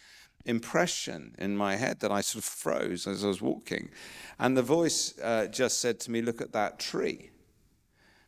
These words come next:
So I, I stopped, and I was staring at, frankly, a, a, a pretty unimpressive tree, I thought. Um, but I was staring at it thinking, "Well, this is, this is gonna be my burning bush moment,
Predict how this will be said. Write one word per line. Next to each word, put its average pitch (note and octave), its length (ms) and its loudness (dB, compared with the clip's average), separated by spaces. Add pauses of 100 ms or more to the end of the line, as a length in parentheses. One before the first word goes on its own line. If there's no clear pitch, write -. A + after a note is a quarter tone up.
(280)
So - 480 4 (120)
I, - 200 -2
I D3 60 0
stopped, - 560 2
and B2 80 -2
I C3 80 0
was C3 100 -4
staring F3 460 0
at, - 220 -8
frankly, - 680 0
a, A2 220 2
a, B2+ 160 -4 (280)
a C3+ 100 -2 (340)
pretty - 300 4
unimpressive C3 840 -4
tree, D#2+ 220 0
I F#2+ 200 0
thought. - 460 -6 (680)
Um, B2 560 8
but A#2+ 220 0
I A2 120 2
was G#2+ 120 0
staring A#2 320 4
at - 100 -10
it A2+ 60 -12
thinking, A#2+ 260 -2
"Well, A#2+ 100 4
this C3 220 0
is, F#2 260 -6
this A2 160 -4
is - 80 -4
gonna G#2 160 2
be G#2 60 0
my G2+ 100 0
burning F#2+ 480 0
bush F2+ 300 -2
moment, F#2 760 -2